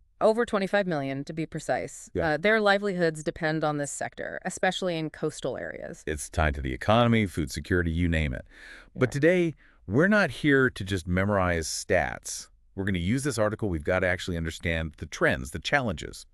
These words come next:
Speaker 1: The stuff that really matters, especially for those U P S C questions.
Speaker 2: Uh, right. Okay, so, big picture. Fisheries are important, we get it.
Speaker 1: Mm.
Speaker 2: But how do we connect the science, the research, all that, with the actual millions of fish farmers out there doing the work?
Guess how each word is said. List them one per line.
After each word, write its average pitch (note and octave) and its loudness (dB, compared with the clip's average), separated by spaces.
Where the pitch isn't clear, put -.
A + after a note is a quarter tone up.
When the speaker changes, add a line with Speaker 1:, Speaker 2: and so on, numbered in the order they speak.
Speaker 1:
The - -12
stuff - -4
that C#4+ -4
really B3 -2
matters, G3+ -6
especially C4+ -4
for B3+ -4
those G3 -4
U F#3 -4
P F#3 -6
S E3 -8
C F#3 -10
questions. F#2+ -10
Speaker 2:
Uh, - -8
right. B1+ -8
Okay, F#2+ 2
so, D#2+ 0
big C3 4
picture. - 0
Fisheries D3 4
are B2 6
important, G#2+ 2
we F2 0
get D#2+ -2
it. - -14
Speaker 1:
Mm. E3 4
Speaker 2:
But F#2+ 0
how A2+ -2
do D#3 4
we D3+ 2
connect A2 0
the F2+ -4
science, F#2 0
the D#2+ -2
research, F#2+ 0
all D#2+ 2
that, G#2+ 0
with G#2 4
the A2 -4
actual A2 -2
millions A2 8
of F2 -2
fish - 2
farmers D2+ -2
out D2 0
there D#2 0
doing C#2+ -2
the C#2 -4
work? E2 -2